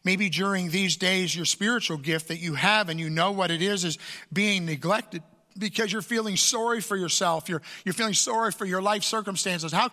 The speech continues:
how can I possibly be using this gift that God has given me? And,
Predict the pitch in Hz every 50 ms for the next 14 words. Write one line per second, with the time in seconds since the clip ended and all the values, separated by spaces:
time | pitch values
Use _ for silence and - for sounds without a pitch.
0 | - - - - 214 254 277 277 254 240 220 - - 233 254 277 262 - 220 202
1 | 208 185 202 196 196 226 269 269 214 - 202 190 165 196 185 - - - - -
2 | 151 131 233 262 - - - 208 180 - 208 202 208 196 185 160 147 185 233 208
3 | 202 185 180 170 170 170 156